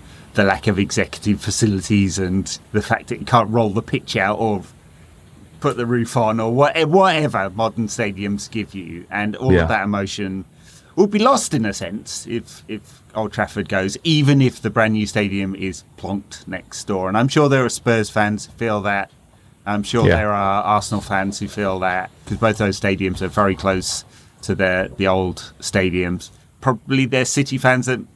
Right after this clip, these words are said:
Speaker 1: miss Main Road, the absolute shithole that it was. Um,
Speaker 2: Yeah.
Speaker 1: but yeah, so those are my thoughts. I think that's, it's logic over history and emotion.
Speaker 2: Sentiment. Yeah.
Speaker 1: Yeah.
Speaker 2: Okay.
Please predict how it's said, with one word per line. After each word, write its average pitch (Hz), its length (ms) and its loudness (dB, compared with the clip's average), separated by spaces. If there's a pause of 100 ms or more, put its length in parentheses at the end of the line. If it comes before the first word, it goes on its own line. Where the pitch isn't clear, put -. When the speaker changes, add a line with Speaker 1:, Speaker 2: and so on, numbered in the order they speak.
Speaker 1:
miss 123 260 -2
Main 120 240 2
Road, 123 340 2
the 87 160 -6 (160)
absolute 92 500 -6
shithole 90 500 -4
that 87 100 -8
it 87 100 -8
was. 95 380 -2 (500)
Um, 98 320 2
Speaker 2:
Yeah. 87 280 2
Speaker 1:
but 147 260 2
yeah, 151 220 2 (160)
so 143 280 2 (100)
those 233 200 6
are 175 60 2
my 147 160 4
thoughts. - 680 0
I 127 80 0
think 139 160 -2
that's, - 380 -6
it's 131 260 -8
logic 135 540 0
over 113 480 2 (1120)
history 131 360 0
and 110 100 0
emotion. 95 280 -4
Speaker 2:
Sentiment. 90 580 0 (240)
Yeah. 87 80 0 (320)
Speaker 1:
Yeah. 98 80 0
Speaker 2:
Okay. 90 240 -4